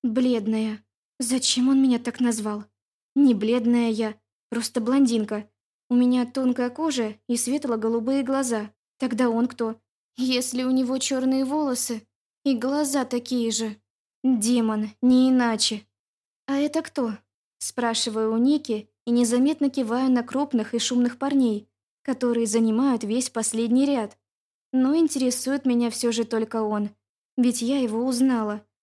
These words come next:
увидев сбитые костяшки. До внутренности пробирает липким страхом от того, что в мыслях всплывает та картинка. Он злой, разъяренный, идет мне навстречу.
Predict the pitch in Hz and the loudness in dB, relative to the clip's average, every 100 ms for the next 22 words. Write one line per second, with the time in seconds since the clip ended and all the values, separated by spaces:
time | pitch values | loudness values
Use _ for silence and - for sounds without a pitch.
0 | _ - 269 262 226 240 220 247 240 240 | _ -2 2 2 2 0 0 -2 -2 -2
1 | 269 269 262 214 - 214 208 _ _ _ | -2 -2 -2 -2 -4 -8 -10 _ _ _
2 | _ - 220 240 233 247 254 233 226 - | _ -6 0 2 4 2 2 2 0 -2
3 | 240 226 214 226 269 240 226 226 - 240 | -2 -2 0 0 0 0 -2 -2 0 -2
4 | 240 294 277 220 214 214 226 214 262 - | 0 -2 -2 -2 -2 -2 -4 -4 -6 -8
5 | _ _ _ - - 254 254 311 311 294 | _ _ _ -8 -4 0 4 2 2 -2
6 | 294 - 262 226 269 247 240 233 262 262 | -4 -4 -2 0 -2 -2 -4 -4 -4 -4
7 | 262 220 214 208 - _ _ _ _ 277 | -2 0 -2 -8 -10 _ _ _ _ 0
8 | 247 240 214 240 262 269 233 233 220 247 | 4 4 2 0 2 0 0 0 0 2
9 | 277 294 254 220 208 - _ _ - 262 | 2 2 2 2 -2 -10 _ _ 0 2
10 | 220 285 254 247 277 294 285 311 262 - | 2 0 2 4 4 2 0 0 0 0
11 | 208 | -4